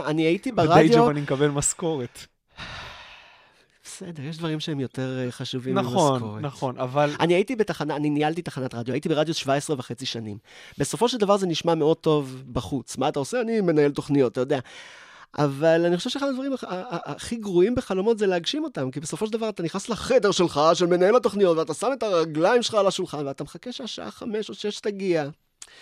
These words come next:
Speaker 2: אבל בסטנדאפ זה לא ככה. זה לא ככה, זה הדבר היחידי
Speaker 1: אסור
Speaker 2: ש-
Speaker 1: לך להגיע למקום הזה.
Speaker 2: ואם אתה מגיע, אז יש טכניקות להתמודד עם זה. תעלה,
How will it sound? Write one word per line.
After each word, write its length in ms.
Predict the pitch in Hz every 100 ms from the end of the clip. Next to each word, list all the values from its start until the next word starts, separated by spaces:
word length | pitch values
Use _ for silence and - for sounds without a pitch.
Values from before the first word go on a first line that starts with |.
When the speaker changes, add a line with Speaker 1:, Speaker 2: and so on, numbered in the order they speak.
| - - - - -
Speaker 2:
אבל 180 | 156 156
בסטנדאפ 480 | 160 - 226 226
זה 140 | 185 202
לא 140 | 214 -
ככה. 320 | 208 - 127 - _ _ -
זה 180 | 131 143
לא 140 | 185 -
ככה, 280 | 185 -
זה 100 | 131
הדבר 280 | 135 147 175
היחידי 420 | 180 165 165 151
Speaker 1:
אסור 200 | 175 185
Speaker 2:
ש- 40 | 196
Speaker 1:
לך 120 | 185 175
להגיע 220 | 170 175
למקום 420 | 165 156 165 143
הזה. 180 | 113 104
Speaker 2:
ואם 260 | 151 208 233
אתה 140 | 233
מגיע, 420 | 226 208 240 269
אז 160 | 214 175
יש 140 | 202
טכניקות 520 | - 226 226 220 214 214
להתמודד 520 | 202 202 196 220 214
עם 100 | 185
זה. 120 | 143
תעלה, 520 | - 143 143 180 202